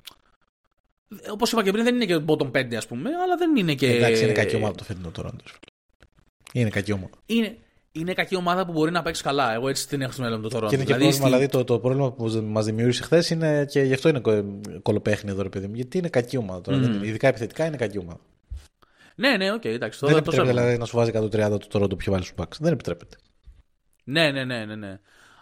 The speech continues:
Speaker 1: Αλλά, παιδιά, ναι, ενώ επιθετικά βελτιώνονται και έχει αρχίσει και το βρίσκουν, το οποίο το περιμέναμε, έτσι. Εμείς το λέγαμε πρώτοι, νομίζω,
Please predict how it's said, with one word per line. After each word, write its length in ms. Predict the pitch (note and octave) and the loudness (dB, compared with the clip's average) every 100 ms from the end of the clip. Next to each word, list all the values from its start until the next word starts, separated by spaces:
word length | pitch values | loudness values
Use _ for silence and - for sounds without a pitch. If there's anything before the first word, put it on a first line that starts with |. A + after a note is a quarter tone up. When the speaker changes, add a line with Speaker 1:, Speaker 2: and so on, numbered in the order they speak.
| _ | _
Speaker 1:
Αλλά, 180 | C#3+ E3+ | 0 2
παιδιά, 240 | E3 G#3 | 2 2
ναι, 200 | A3+ G#3+ | 2 2
ενώ 360 | D#3 E3+ G3+ F#3+ | 0 0 -2 -2
επιθετικά 560 | F3 D3+ D3+ D3 - F3+ | -6 -8 -8 -6 0 0
βελτιώνονται 840 | E3 D3+ C#3+ E3 D3+ C#3+ B2+ A#2 | 0 -4 -2 -2 -2 0 0 -2
και 180 | A2 - C3 | -2 0 2
έχει 120 | C#3+ | 2
αρχίσει 340 | C#3+ D#3+ - D3 | -2 -4 -2 -2
και 100 | C#3 | 0
το 100 | C3+ | 2
βρίσκουν, 320 | D3 D#3 C#3 | 2 0 -2
το 60 | C#3+ | -2
οποίο 120 | F#3 | -2
το 60 | |
περιμέναμε, 420 | F#3+ E3+ F#3 C#3 B2 | 0 0 2 0 -2
έτσι. 120 | B2+ | -2
Εμείς 160 | C#3+ | -2
το 80 | C#3 | 2
λέγαμε 240 | D3+ D#3 C#3+ | 2 2 2
πρώτοι, 200 | D3 B2+ | 0 -2
νομίζω, 340 | G#2 G2 G#2 | -8 -10 -14